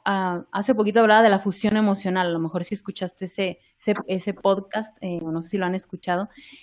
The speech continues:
que nosotros podemos sentir también cuando nuestros hijos están un poco más inquietos o sabemos que si los pasamos por en medio en la,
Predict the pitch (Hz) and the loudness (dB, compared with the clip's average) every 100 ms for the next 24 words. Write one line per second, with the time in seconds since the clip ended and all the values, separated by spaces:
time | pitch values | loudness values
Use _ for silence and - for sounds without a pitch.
0 | _ _ - 226 220 - 220 214 302 294 | _ _ 2 6 6 4 0 2 0 4
1 | 247 240 262 254 214 - 285 294 240 208 | 4 6 6 6 4 4 2 4 4 4
2 | 208 202 202 196 196 185 202 240 220 202 | 2 2 0 -2 -4 -4 -4 -2 -2 -4
3 | - 196 196 208 - _ _ - 214 240 | -2 0 0 -2 -4 _ _ 0 2 4
4 | 240 233 254 262 254 233 226 214 208 196 | 6 6 8 8 8 4 4 0 -2 0
5 | 190 214 226 240 226 202 180 - 180 190 | 2 2 0 -2 0 0 0 -2 -2 0
6 | 190 220 - 202 190 190 202 214 208 196 | 0 0 2 2 4 0 2 2 2 0